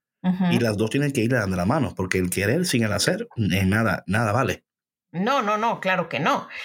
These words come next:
Speaker 2: Sí.
Speaker 1: Pero por eso te decía, o sea, hay, hay, yo creo que muchas veces lo que pasa es que nos enfocamos en, en las cosas que,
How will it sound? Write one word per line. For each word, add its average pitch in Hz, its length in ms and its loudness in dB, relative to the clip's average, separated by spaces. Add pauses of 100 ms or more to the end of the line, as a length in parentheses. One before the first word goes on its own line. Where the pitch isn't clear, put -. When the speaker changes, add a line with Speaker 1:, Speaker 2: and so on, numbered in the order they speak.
(120)
Speaker 2:
Sí. - 60 -2
Speaker 1:
Pero 190 200 2
por 196 160 0
eso 220 180 -2
te 196 120 0
decía, 180 400 0
o 165 40 -4
sea, 202 300 2
hay, 240 240 -2
hay, 240 140 -2
yo 277 120 0
creo 320 160 -2
que 415 120 0
muchas 320 480 -2
veces 240 360 0
lo 220 140 0
que 196 100 0
pasa 202 300 -2
es 226 120 -2
que 254 120 0
nos 202 240 0
enfocamos 190 1160 0 (1120)
en, 190 800 0 (1900)
en 214 220 0
las 214 180 0
cosas 277 380 0
que, 208 440 0